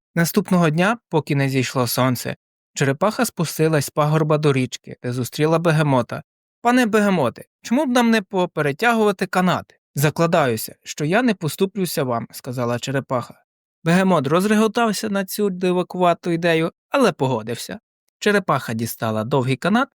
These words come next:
і запропонувала бегемоту відтримати у пащі кінець, доки вона не гукне «гей». Відтак черепаха поквапилась на пагорб,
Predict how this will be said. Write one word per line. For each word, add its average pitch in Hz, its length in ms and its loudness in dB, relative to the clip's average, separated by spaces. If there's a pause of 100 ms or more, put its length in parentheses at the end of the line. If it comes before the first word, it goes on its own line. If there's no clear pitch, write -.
і 240 80 0
запропонувала 160 720 2
бегемоту 127 560 -2
відтримати 135 520 -4
у 147 60 -2
пащі 117 400 -4
кінець, 127 440 -2
доки 196 340 0
вона 127 320 0
не 135 160 0
гукне 127 340 -4
«гей». 117 360 -2 (180)
Відтак 262 340 -2
черепаха 185 640 0
поквапилась 170 760 -2
на 160 100 0
пагорб, 160 480 0